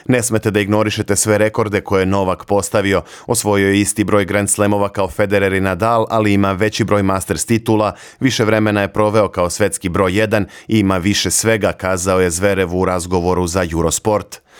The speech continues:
Nemački teniser je istakao i da očekuje da će on i Daniil Medvedev zajedno sa Đokovićem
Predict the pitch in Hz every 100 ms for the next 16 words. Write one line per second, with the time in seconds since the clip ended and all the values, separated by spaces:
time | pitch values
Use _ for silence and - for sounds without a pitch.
0 | - - - 113 104 - 107 104 107 -
1 | 104 104 - 110 107 104 104 - 110 -
2 | 110 101 104 117 104 104 101 92 107 104
3 | 95 90 92 107 110 95 101 107 101 101
4 | 120 101 104 - 104 101 113 101